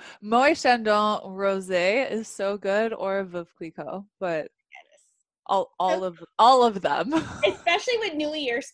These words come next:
Speaker 2: coming, right? We need to know. I'm gonna,
Speaker 1: Yes.
Speaker 2: I'm gonna
Speaker 1: I
Speaker 2: look
Speaker 1: love that
Speaker 2: I'm gonna
Speaker 1: question.
Speaker 2: Google that because I don't know how to spell it. <laughs>
Speaker 1: M O E T and, and then C H A N D O N, I think.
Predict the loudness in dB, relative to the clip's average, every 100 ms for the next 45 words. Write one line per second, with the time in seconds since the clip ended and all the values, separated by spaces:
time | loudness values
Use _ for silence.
0 | -10 -10 -10 -8 -4 -2 -2 -6 -8 -8
1 | -10 -12 -12 -12 -14 -18 -14 -8 0 0
2 | 0 -6 -16 -16 -10 -8 2 2 2 -2
3 | -4 -6 -2 -2 0 0 0 0 0 0
4 | -4 -4 -4 -4 -8 -10 -12 -16 -20 -16
5 | -14 -14 -12 -6 -2 -2 -2 -8 -2 6
6 | 8 8 6 8 8 8 6 0 -2 -2
7 | -4 -8 -6 -4 -2 -4 -6 _ _ _
8 | _ _ _ _ 0 0 0 _ _ -14
9 | -4 -2 -2 -6 -8 -2 2 0 -2 -12
10 | -6 -2 -2 -2 -4 -6 -8 -6 -4 -4
11 | -6 -8 -8 -8 -12